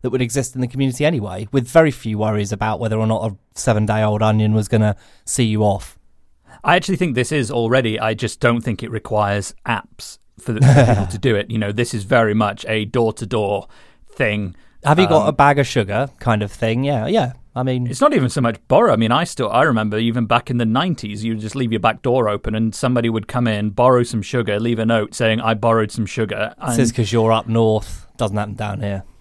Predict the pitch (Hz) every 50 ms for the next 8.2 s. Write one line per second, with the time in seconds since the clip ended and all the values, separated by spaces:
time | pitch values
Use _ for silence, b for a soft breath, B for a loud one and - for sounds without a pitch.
0 | b b b b b b b b - - 170 165 156 151 151 135 - - 160 143
1 | 117 104 104 110 107 104 98 101 107 107 107 107 - - 117 117 117 113 - -
2 | - 107 104 101 98 104 - - 107 107 98 98 101 - 117 107 107 107 107 -
3 | - 117 104 - 104 98 - - - 120 104 95 104 95 101 101 104 107 - -
4 | - 151 151 135 120 110 101 95 107 104 117 110 107 107 110 107 107 107 107 107
5 | 107 107 - - - 117 110 - 123 110 104 107 107 - - - 135 - - -
6 | - - 104 98 95 98 - - 107 110 127 b b b b b b b b b
7 | b - - - 123 117 117 117 113 117 113 - 123 120 117 120 120 117 117 113
8 | 113 110 110 -